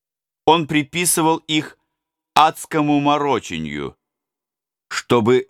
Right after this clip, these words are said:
прогнать призрак — он перекрестился. Но призрак не исчез, как то случалось прежде. Мёртвый боярин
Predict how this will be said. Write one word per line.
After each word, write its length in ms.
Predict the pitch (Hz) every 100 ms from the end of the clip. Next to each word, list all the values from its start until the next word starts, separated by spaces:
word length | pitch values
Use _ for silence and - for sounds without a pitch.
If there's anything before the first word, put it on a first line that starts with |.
| _
прогнать 680 | 107 113 101 123 139 139 -
призрак — 680 | 156 160 147 151 147 - _ _ _ _ _ _ -
он 220 | 120 127
перекрестился. 1200 | 147 135 127 139 135 - - 76 69 - 67 65 _ _ _ _ _ _ _ _ _ _ _ _ _ _ _ _ -
Но 180 | 73 69
призрак 580 | - 78 73 73 73 -
не 200 | 80 82
исчез, 640 | - - 90 67 - - _ _ _ _ _ _ _ _
как 220 | - -
то 140 | - 76
случалось 640 | - 80 - 69 69 -
прежде. 640 | - 78 65 - 50 - _ _ _ _ _ _ _ _ _ _ _ -
Мёртвый 640 | 69 80 87 73 - 85
боярин 720 | 82 76 76 76 78 82 90